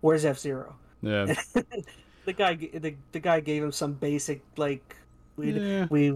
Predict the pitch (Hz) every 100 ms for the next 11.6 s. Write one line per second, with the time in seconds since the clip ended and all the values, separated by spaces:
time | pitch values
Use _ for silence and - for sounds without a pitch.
0 | 143 190 196 175 165 165 170 170 165 -
1 | 160 156 156 156 139 147 143 113 - 117
2 | 117 120 107 110 113 - 120 104 110 110
3 | 107 110 104 101 101 101 - 120 113 110
4 | 110 110 107 104 107 104 104 101 98 -
5 | - - 110 101 98 98 107 110 117 117
6 | - 123 139 180 139 - 120 104 104 101
7 | 165 156 160 - - - 156 180 151 151
8 | 156 156 127 143 117 110 117 117 117 113
9 | 120 113 117 104 104 101 104 101 101 98
10 | 107 104 107 104 101 101 - - 107 101
11 | - 92 90 92 92 92